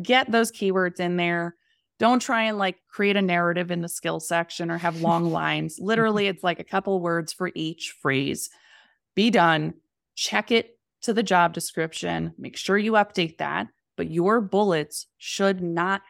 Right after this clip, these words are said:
Speaker 1: have to change if you do it from that perspective.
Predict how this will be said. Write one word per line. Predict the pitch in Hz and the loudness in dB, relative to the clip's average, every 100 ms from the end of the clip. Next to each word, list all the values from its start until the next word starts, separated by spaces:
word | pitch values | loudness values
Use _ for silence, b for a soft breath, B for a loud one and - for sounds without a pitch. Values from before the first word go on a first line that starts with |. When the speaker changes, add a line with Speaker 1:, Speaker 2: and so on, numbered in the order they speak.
| - | -14
Speaker 1:
have | 180 180 - | -12 -12 -12
to | |
change | 175 - 180 165 151 156 - _ - | -10 -2 0 0 -2 -8 -14 _ -2
if | 190 196 - | 0 0 -4
you | 190 | -8
do | 180 165 | -4 -2
it | 165 - _ _ _ | -4 -6 _ _ _
from | 180 170 | -2 0
that | 165 175 - | 0 -2 -4
perspective. | 160 156 - - - - | -8 -8 -6 -8 -8 -10